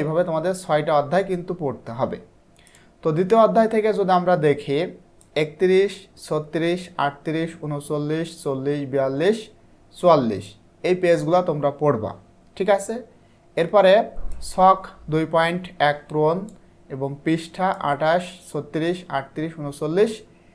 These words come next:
একচল্লিশ, এইগুলো তোমাদের পড়তে হবে। এরপরে ছত্রিশ, আটত্রিশ,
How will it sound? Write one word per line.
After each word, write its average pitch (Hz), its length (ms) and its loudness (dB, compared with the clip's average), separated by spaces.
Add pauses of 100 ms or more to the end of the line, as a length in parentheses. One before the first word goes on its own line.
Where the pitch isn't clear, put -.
(300)
একচল্লিশ, 117 500 0 (440)
এইগুলো 160 360 2
তোমাদের 180 360 2
পড়তে 175 320 4
হবে। 113 180 -8 (800)
এরপরে 185 280 4 (140)
ছত্রিশ, 196 460 4 (160)
আটত্রিশ, 170 340 -2